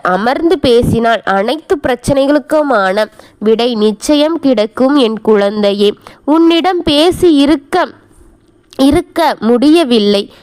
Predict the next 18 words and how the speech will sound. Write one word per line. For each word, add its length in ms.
"நீ 480
இல்லாத 580
வாழ்க்கை 560
வெறுமையாக 720
இருக்கின்றது, 840
என்னை 280
மன்னித்துவிடு" 800
என்று 340
சொல்லப் 580
போகின்றார். 560
நான் 400
உன்னிடம் 540
ஒரு 280
முறை 440
கேட்கின்றேன், 840
மௌனமாக 1080
இருந்தால் 520
சிறந்த, 640